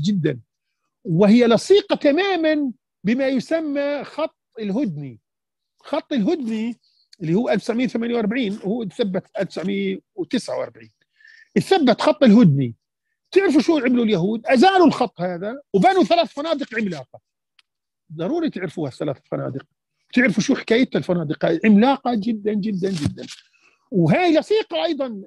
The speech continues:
وطبعًا بنوا هم كما تعرفون، آه، قيادة حرس الحدود، آه، ما يسمى حرس الحدود، وبنوا أيضًا، آه، يعني، آه، آه، وزارة الداخلية اللي هي مدرسة ال-،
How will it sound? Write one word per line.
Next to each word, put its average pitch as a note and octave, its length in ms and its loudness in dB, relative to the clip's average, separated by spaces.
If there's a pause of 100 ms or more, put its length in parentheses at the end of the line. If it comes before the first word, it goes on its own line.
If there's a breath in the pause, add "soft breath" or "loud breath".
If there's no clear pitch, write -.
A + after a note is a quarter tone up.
وطبعًا A#3 440 -4
بنوا C4 300 0
هم G#3+ 260 -2
كما G#3 240 -6
تعرفون، F#3 680 -8 (120)
آه، F3 140 -2
قيادة F3 420 -2 (120)
حرس - 300 -10
الحدود، F#3 380 -4 (640)
آه، D3+ 340 0
ما E3 120 -2
يسمى D3+ 340 -2
حرس C#3 220 -6
الحدود، F3 400 2
وبنوا E3+ 420 2
أيضًا، D#3 380 0 (600)
آه، C3+ 420 -2 (320)
يعني، C#3+ 760 0
آه، C#3 840 -4 (140)
آه، C#3 340 2
وزارة D3+ 300 0
الداخلية E3 540 0
اللي D#3+ 140 0
هي E3+ 260 0
مدرسة E3 440 -6 (120)
ال-، D3+ 60 -6